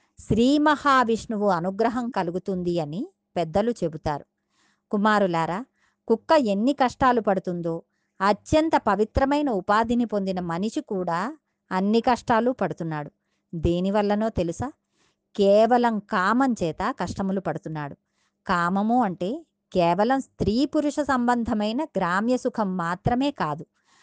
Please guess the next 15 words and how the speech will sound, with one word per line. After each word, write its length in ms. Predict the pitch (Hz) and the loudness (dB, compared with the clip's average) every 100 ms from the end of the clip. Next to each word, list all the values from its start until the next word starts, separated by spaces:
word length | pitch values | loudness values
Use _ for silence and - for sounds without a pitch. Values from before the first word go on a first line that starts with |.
| _ _ | _ _
కామము 600 | 233 202 262 311 339 359 | 0 4 4 2 2 2
అంటే 320 | 240 165 269 349 - | 2 0 -4 -4 -4
కోరిక. 360 | 175 185 - - _ _ _ _ _ - | 0 -2 -4 -16 _ _ _ _ _ 4
కోరికకు 760 | 226 302 392 392 339 185 175 | 6 8 6 4 0 0 -2
ఒక 200 | 208 208 | -2 0
లక్షణం 460 | 202 175 - 262 240 | 0 0 0 0 0
ఉంటుంది. 360 | 170 160 151 - _ _ _ 240 | -4 -8 -12 -16 _ _ _ -2
అది 420 | 240 202 160 226 _ 190 | 0 0 -4 -10 _ -2
లోపల 760 | 185 202 285 359 302 160 170 - | 4 6 6 4 2 0 -4 -8
అంధత్వమును 680 | 196 220 254 320 285 240 202 | -4 0 2 2 2 2 0
ఏర్పరుస్తుంది. 800 | 285 190 - 170 147 - 151 139 - _ _ _ - | 2 0 0 -6 -6 -10 -10 -10 -18 _ _ _ -2
మీరు 240 | 226 320 349 | 4 4 4
ఒక 200 | 302 247 | 2 0
కోరికకు 580 | - 220 277 320 359 277 | 0 4 4 2 0 2
లొంగినట్లయితే, 920 | 196 208 233 226 175 170 - 165 | 2 0 0 -2 -2 -4 -2 -4